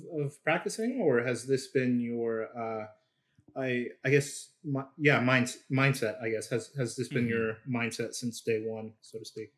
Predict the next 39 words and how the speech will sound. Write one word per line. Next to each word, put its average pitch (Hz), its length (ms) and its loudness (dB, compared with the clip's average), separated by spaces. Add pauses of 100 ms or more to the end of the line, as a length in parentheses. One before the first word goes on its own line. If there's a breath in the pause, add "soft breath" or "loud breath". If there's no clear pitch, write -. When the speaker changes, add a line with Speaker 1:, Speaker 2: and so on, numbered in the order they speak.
Speaker 2:
No, 180 180 -8 (200)
well, 214 120 0
I 185 120 2
mean, 156 320 -4
definitely 123 320 0
not. 98 280 -6
I've, 101 200 -8
it's 120 160 -10
definitely 123 340 -2
changed 107 520 -8 (140)
over 104 200 -8
time, 95 380 -10
for 107 160 -10
sure. 95 500 -8
I 107 80 -8
mean, 107 100 -4
when 113 120 0
I 113 60 2
was 110 180 -2
younger, 110 280 0
I 104 120 2
didn't 107 160 0
really 107 200 4
have 101 480 2 (380 soft breath)
a 104 60 2
plan. 98 600 6
I 107 60 -2
didn't 107 160 2
really 104 220 2
have 95 760 -2 (240)
a - 80 -6 (100)
concrete 117 420 6
idea 101 340 2
of 87 100 -4
what 92 120 0
I 92 60 0
wanted 92 300 -4
to 95 80 -2
do. 95 380 2